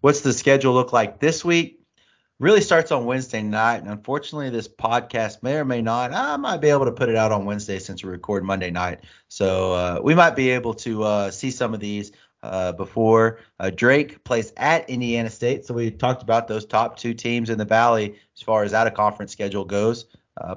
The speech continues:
plays Wednesday night at six P M on E S P N Plus. Missouri State's at U I C. Southern Illinois is at Evansville,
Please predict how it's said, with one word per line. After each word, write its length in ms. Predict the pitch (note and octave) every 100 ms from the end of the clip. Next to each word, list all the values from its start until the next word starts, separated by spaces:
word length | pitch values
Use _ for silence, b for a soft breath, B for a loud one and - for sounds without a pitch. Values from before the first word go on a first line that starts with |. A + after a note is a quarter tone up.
| - -
plays 320 | G2 G2 G#2
Wednesday 280 | A2 A2+ A#2
night 360 | B2+ C#3 F#2+
at 180 | - F#2+
six 240 | - G#2+ -
P 240 | - G#2
M 100 | G#2
on 140 | F#2+
E 140 | F#2+ F#2
S 100 | F2+
P 140 | -
N 100 | F#2
Plus. 500 | F2 G2+ G#2 G2+ G2+ - b b b
Missouri 380 | G2 G2 C3 B2+
State's 440 | - C3+ A2+ A2
at 300 | A2+ G#2+ C#2+
U 180 | G#2 G#2
I 160 | F#2+
C. 540 | F2+ - B2 A#2+ A#2 A2+ B B
Southern 400 | - - A#2+ A2+
Illinois 480 | A2 G#2+ G2+ G2+ G2+
is 100 | F#2+
at 220 | F#2 F2 -
Evansville, 840 | A#2 A#2+ A2+ G#2+ A2+ A2 A2 G#2+